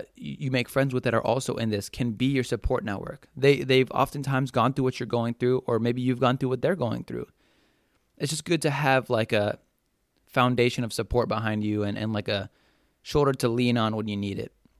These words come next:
So, ladies and gentlemen, that's all I got for you today. I hope you enjoyed this episode. If you did, it would really, really mean a lot to me if you would subscribe to the podcast so you never miss another episode.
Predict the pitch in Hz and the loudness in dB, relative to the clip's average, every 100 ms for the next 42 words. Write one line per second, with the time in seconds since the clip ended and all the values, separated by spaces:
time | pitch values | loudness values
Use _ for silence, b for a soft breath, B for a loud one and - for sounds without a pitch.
0 | _ _ - b b b b b b b | _ _ -16 b b b b b b b
1 | b _ - 165 156 139 131 123 120 110 | b _ -2 4 6 6 4 4 4 0
2 | - 127 143 170 131 120 113 - 113 107 | -2 2 2 4 4 4 4 2 0 0
3 | - 104 104 120 143 139 127 113 107 104 | 2 2 4 2 0 0 0 0 0 0
4 | 104 - 107 107 107 101 110 120 110 120 | -2 -4 -6 -2 -2 -2 -2 0 4 6
5 | 113 120 120 117 135 131 123 120 117 113 | 6 4 2 4 4 4 2 2 2 2
6 | 110 110 117 110 - 113 - 107 - 123 | 2 2 0 0 0 -2 0 -4 2 2
7 | 127 127 117 117 113 113 107 - 113 110 | 2 0 4 4 4 4 0 0 0 0
8 | 123 120 127 120 120 - 101 - 104 104 | 0 0 2 4 4 2 -2 -2 0 0